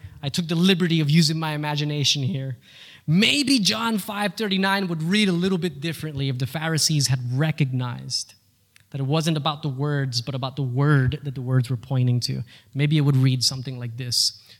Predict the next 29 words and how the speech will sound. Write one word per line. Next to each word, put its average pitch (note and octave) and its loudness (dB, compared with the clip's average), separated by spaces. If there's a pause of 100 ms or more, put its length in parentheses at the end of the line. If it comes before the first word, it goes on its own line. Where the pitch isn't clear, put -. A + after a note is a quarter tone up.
"You C#3+ 4
search E3+ 0
the D3+ -2
scriptures, C#3+ 0
for D3 -2
in D3+ 0
them C#3 2
you C3 0
have A#2+ 2
found B2+ -2
me, B2+ 2 (500)
and C#3 -2
in D3+ 6
me D3+ 10
you B2+ 4
ma-, B2 -2
have B2 -4
found A#2+ -2
life, B2+ -8 (580)
for C3+ -2
I C3+ 8
am B2+ 6
the A#2+ 0
way, A2+ 0
the A2 -2
truth, G#2+ -6
and B2+ -10
the B2+ -8
life." A#2 -12